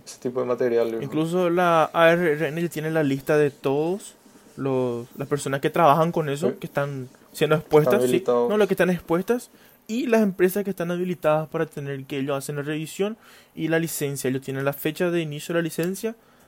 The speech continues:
Speaker 2: hasta el término de cada una, que sería, que es basada a través de la media vida del elemento que está siendo utilizado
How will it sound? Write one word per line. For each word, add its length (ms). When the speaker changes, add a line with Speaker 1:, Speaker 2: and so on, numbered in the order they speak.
Speaker 2:
hasta 480
el 120
término 380
de 80
cada 240
una, 180
que 100
sería, 500
que 220
es 160
basada 680
a 120
través 420
de 100
la 180
media 320
vida 240
del 160
elemento 580
que 60
está 160
siendo 200
utilizado 600